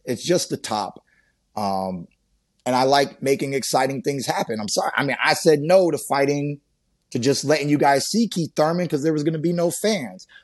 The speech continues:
Of course, it would have been broadcasted nationwide. I would have been able to showcase my, my skills and my talent once again, but it didn't excite me. So I'm a little selfish.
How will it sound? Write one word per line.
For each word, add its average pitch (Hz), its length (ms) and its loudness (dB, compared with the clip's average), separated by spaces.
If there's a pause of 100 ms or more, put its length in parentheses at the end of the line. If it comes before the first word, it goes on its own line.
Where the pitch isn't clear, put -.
Of 120 100 -10
course, 170 240 4
it 156 80 2
would 151 120 2
have 139 100 -2
been 139 160 2
broadcasted 139 600 2
nationwide. 127 760 -2 (320)
I - 60 -2
would 131 100 2
have 131 60 -2
been 131 80 0
able 117 200 -2
to - 100 -8
showcase 123 460 -2
my, 113 260 -6 (180)
my 113 160 -4
skills 165 380 2
and 131 80 -2
my 120 100 -2
talent 135 380 -2
once 123 260 -4
again, 175 400 -2 (560)
but 139 160 6
it 127 160 2
didn't 190 280 4
excite 135 560 2
me. 110 400 -2 (380)
So 117 520 2 (360)
I'm 139 100 2
a 151 40 2
little 180 240 6
selfish. - 720 0